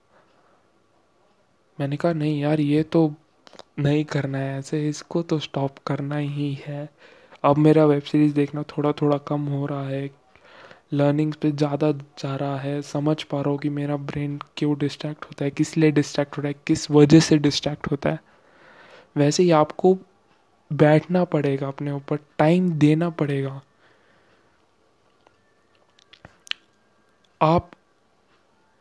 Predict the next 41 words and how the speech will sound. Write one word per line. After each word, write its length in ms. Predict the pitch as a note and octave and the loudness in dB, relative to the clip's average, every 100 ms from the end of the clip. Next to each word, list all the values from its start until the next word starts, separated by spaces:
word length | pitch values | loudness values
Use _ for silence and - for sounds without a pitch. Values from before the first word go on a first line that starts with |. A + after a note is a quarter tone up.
| _ _ _ _ _ _ _ | _ _ _ _ _ _ _
की 100 | - | -6
यही 480 | E3 E3+ E3 E3 F3+ - | 0 6 8 8 6 2
कमज़ोरी 540 | - D3+ D3 D3 D3+ D3 | 0 2 4 4 4 0
है 340 | C3+ C#3+ E3+ _ _ _ _ _ | -4 -6 -8 _ _ _ _ _
कि 160 | - D#3 | -4 0
आप 340 | D3+ D3+ - | 0 -2 -2
लोग 600 | D3+ C#3+ C#3+ D3+ F#3 F#3+ - _ _ _ _ _ - | 0 2 4 4 2 0 -12 _ _ _ _ _ -6
आराम 280 | D3 D#3 | -4 -4
से 140 | D#3+ E3 | -4 -4
नहीं 280 | D3+ C#3+ D#3+ | -2 -2 -2
बैठते 500 | C#3+ C#3+ C#3+ - D3+ | 0 -2 -4 -6 -6
हो, 180 | C#3 | -4
नहीं 300 | D#3+ D3 D3 | -4 -4 -4
सोचते 540 | D#3+ - C#3+ - - D#3 | -2 -2 -2 -4 -8 -4
हो 160 | D3+ | 0
कि 180 | D#3+ - | -2 -2
मैं 160 | D#3 D#3 | -4 -4
क्यों 240 | - D3+ D3 | -2 -2 0
गलत 280 | C#3+ C#3+ - | -2 -4 -4
हो 60 | D3 | -4
रहा 120 | C#3 | -2
हूँ, 120 | D3 - _ _ _ _ - - _ - | -6 -12 _ _ _ _ -20 -20 _ 0
और 140 | E3 | 2
बाहर 480 | D3+ - D3+ D#3+ E3+ - _ _ _ - | 4 2 2 -2 -6 -10 _ _ _ -2
वाले 260 | D3+ D3+ D#3+ | 4 6 6
लोगों 320 | D3+ C#3+ D3 | 6 2 -4
से 140 | - | -8
पूछते 520 | D3+ C#3+ C#3 - - | -8 -8 -10 -8 -4
रहते 260 | C#3+ C#3 - | -2 -2 0
हो 60 | D#3 | 0
जिन्होंने 380 | C#3 C#3+ D3 | 0 -2 -2
फील्ड 400 | D3+ - D3 D3 | -4 0 2 2
में, 140 | D3 D3 | 0 -2
आपकी 280 | C#3+ - C#3+ | -4 -6 -6
फील्ड 240 | - C#3 | -4 -4
में 100 | C#3+ | -4
अच्छा 280 | C#3 - D3 | -8 -6 -6
किया 260 | C#3 C#3+ C#3+ | -6 -8 -6
कि 140 | D3+ | -4
"हाँ 200 | C#3 C#3+ | -4 -2
भाई, 180 | D3 | -2